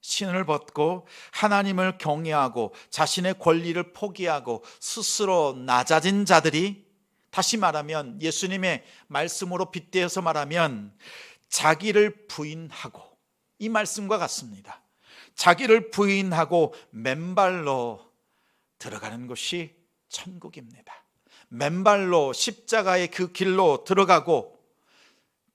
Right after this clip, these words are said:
부활의 소망을 가지고 살아가는 자들이 제자의 모습입니다.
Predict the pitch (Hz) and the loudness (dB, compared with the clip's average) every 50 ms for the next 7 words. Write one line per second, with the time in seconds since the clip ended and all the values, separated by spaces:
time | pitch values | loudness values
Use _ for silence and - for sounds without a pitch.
0 | _ _ _ - - 190 196 196 190 180 185 175 - - - - 240 233 240 233 | _ _ _ -6 2 6 8 8 8 8 6 2 -2 -2 -2 -2 -2 0 0 0
1 | 208 214 214 202 - 180 185 - 196 180 180 185 170 - - - 208 233 214 240 | 0 0 -2 -2 -2 -2 -2 -2 -2 -4 -4 -2 -4 -4 -4 0 0 4 4 4
2 | 233 247 254 233 196 190 165 233 - 185 196 175 110 - - _ _ _ _ _ | 4 4 2 4 4 2 2 2 2 2 2 0 0 -4 -10 _ _ _ _ _
3 | _ _ _ _ _ _ _ _ _ _ _ _ _ - - 104 95 - 117 113 | _ _ _ _ _ _ _ _ _ _ _ _ _ -16 -16 -14 -12 -10 -10 -8
4 | 113 120 120 117 _ _ _ 165 127 107 98 - - - 107 92 90 90 90 98 | -8 -10 -12 -14 _ _ _ -20 -18 -12 -10 -10 -10 -10 -12 -20 _ _ _ _
5 | _ - - _ | _ -20 -20 _